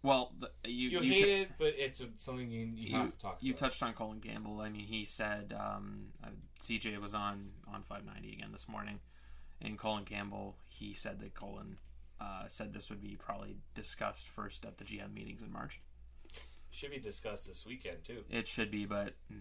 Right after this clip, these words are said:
Speaker 1: they said more
Speaker 2: And,
Speaker 1: likely.
Speaker 2: I mean, Gary Bettman's gonna get asked about it, too.
Speaker 1: Oh, yeah, absolutely.
Speaker 2: There's no tiptoeing around it, Gary.
Speaker 1: Austin Matthews was on, I'm sorry, I, I was at work today,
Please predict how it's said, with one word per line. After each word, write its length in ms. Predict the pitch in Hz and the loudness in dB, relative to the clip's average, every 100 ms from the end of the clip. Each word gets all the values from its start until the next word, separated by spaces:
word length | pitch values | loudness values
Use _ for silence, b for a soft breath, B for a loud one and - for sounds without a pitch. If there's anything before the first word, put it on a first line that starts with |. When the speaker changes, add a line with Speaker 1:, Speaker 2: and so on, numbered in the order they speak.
| 104 101 | -10 -8
Speaker 1:
they 140 | 98 | -8
said 320 | - 107 101 | 0 0 2
more 220 | 104 104 | 2 2
Speaker 2:
And, 100 | 104 | 2
Speaker 1:
likely. 220 | 101 98 131 | 2 2 2
Speaker 2:
I 40 | |
mean, 120 | 127 127 | 2 4
Gary 200 | 160 139 | 4 4
Bettman's 320 | 127 117 101 | 2 -2 -2
gonna 140 | 104 | -4
get 160 | 95 92 | -4 -4
asked 280 | 87 82 - | -4 -6 -10
about 200 | 85 85 | -10 -10
it, 160 | 80 - | -10 -10
too. 120 | - - | -2 4
Speaker 1:
Oh, 80 | |
yeah, 140 | 151 101 - | 4 4 0
absolutely. 460 | 117 - 123 117 104 - - | -2 2 2 2 -2 -6 -2
Speaker 2:
There's 160 | 101 | 0
no 140 | 104 110 | 2 0
tiptoeing 580 | 104 104 - 101 95 92 | 2 2 6 6 4 -2
around 220 | 87 85 | -2 -4
it, 100 | 82 | -6
Gary. 360 | 85 82 80 78 - | -8 -6 -6 -8 -6
Speaker 1:
Austin 320 | - 113 - 110 | 0 0 0 0
Matthews 400 | 107 - 104 101 | 0 -2 -4 -4
was 120 | 101 | -4
on, 400 | 101 101 101 101 - - - - - 180 | -2 -4 -6 -10 -14 -16 -14 -14 -12 -12
I'm 60 | - - - - | -12 -12 -12 -8
sorry, 300 | 107 95 98 | -8 -6 -6
I, 60 | |
I 420 | 104 104 107 104 104 | -6 -10 -10 -10 -10
was 80 | |
at 80 | 104 | -6
work 200 | 107 104 - | -6 -6 -8
today, 140 | 101 | -10